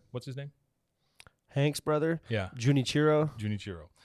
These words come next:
Speaker 1: Uh,
Speaker 2: Junichiro.
Speaker 1: and says, uh, uh, "Bobby Goes Nuts" and is, is also a great one. Also, the series finale was one that stuck the landing.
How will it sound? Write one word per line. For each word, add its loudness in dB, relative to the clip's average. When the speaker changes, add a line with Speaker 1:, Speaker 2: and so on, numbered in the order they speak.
Speaker 1:
Uh, 0
Speaker 2:
Junichiro. -2
Speaker 1:
and 0
says, -2
uh, 4
uh, -2
"Bobby 2
Goes 2
Nuts" 0
and -4
is, -4
is -6
also -4
a -6
great 0
one. -4
Also, -4
the -8
series -6
finale -6
was -10
one -6
that -10
stuck -12
the -14
landing. -16